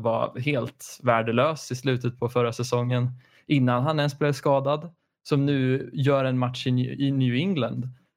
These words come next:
eh, mot Miami, där han ruschar femton gånger och ser ut som den gamla M V P-aktiga Cam och ruschar in två touchdown och sjuttiofem yards.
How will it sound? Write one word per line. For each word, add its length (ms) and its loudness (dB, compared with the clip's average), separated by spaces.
eh, 200 4
mot 320 -2
Miami, 640 2
där 180 2
han 280 2
ruschar 440 0
femton 480 0
gånger 320 2
och 100 -2
ser 120 0
ut 140 0
som 140 -2
den 140 0
gamla 520 2
M 220 2
V 100 -2
P-aktiga 640 0
Cam 460 0
och 80 0
ruschar 240 2
in 120 0
två 220 0
touchdown 440 -2
och 80 -4
sjuttiofem 400 2
yards. 520 -2